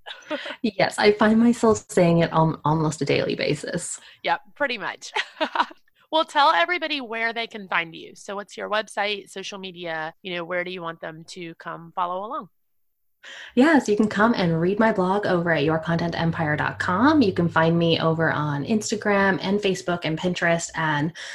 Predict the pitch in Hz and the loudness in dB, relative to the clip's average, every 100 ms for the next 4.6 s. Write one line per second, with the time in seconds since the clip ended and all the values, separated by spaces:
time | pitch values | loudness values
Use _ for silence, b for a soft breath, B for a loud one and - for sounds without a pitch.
0 | B 180 165 151 165 160 156 - - - | B 2 4 4 4 6 4 0 -6 -12
1 | - - 156 214 233 208 - - - 190 | -10 -6 0 0 0 -2 -2 -4 -6 -4
2 | - 190 196 - 190 190 190 180 165 151 | -4 0 0 0 0 2 4 4 4 0
3 | 151 151 143 143 - 170 - - 165 - | 0 0 0 0 -2 -2 -4 -8 -8 -8
4 | - - - - - - | -10 -8 -8 -6 -6 -6